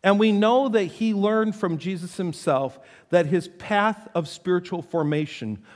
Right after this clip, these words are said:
was one of crucifixion, that he would ultimately die by crucifixion, but even before that, he would daily die to self. He would daily die to ego. And that's the exact same path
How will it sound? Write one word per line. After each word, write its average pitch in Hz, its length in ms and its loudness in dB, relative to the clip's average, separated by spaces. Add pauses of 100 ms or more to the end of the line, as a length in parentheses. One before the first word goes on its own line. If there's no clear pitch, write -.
(120)
was 147 240 0
one 156 260 0
of 135 240 -4
crucifixion, 139 1000 -8 (340)
that 190 160 2
he 185 120 -2
would 185 200 2
ultimately 180 520 0
die 190 360 2
by 156 180 2
crucifixion, 156 800 -6
but 160 180 0
even 185 240 -2
before 185 460 -2
that, 127 520 -2 (380)
he 202 140 0
would 175 200 2
daily 233 380 4
die 185 280 2
to 165 80 -2
self. 143 600 -2 (380)
He 202 120 2
would 185 320 2
daily 233 400 4
die 180 300 4
to 185 240 -8
ego. 143 580 0 (540)
And 156 140 0
that's 165 200 0
the 180 80 -2
exact 165 420 0
same 165 240 -2
path 147 440 -6